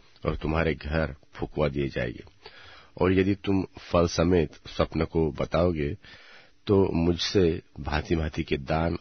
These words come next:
और भारी प्रतिष्ठा, प्रतिष्ठा पाओगे। इसलिए तुम मुझे फल समेत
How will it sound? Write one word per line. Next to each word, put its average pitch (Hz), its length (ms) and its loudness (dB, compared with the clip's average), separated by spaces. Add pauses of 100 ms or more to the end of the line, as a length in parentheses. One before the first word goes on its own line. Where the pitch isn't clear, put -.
और 76 140 -2
भारी 71 320 -4
प्रतिष्ठा, 67 720 -6
प्रतिष्ठा 76 600 -4
पाओगे। 67 400 -4 (1300)
इसलिए 90 460 -2 (540)
तुम 104 120 4
मुझे 95 460 4
फल 85 320 0
समेत 87 360 0